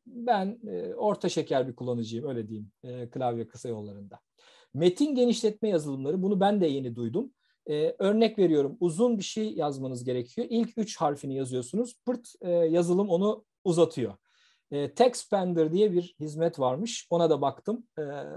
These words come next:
fena değil ama benim hani kendi, e, yazım,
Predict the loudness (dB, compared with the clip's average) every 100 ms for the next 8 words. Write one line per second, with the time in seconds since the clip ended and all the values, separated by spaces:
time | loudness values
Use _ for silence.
0 | -12 4 6 8 6 4 0 -2 2 6
1 | 6 4 -2 -4 -8 -2 0 0 -2 -2
2 | -6 -8 -8 -8 4 4 4 -2 -4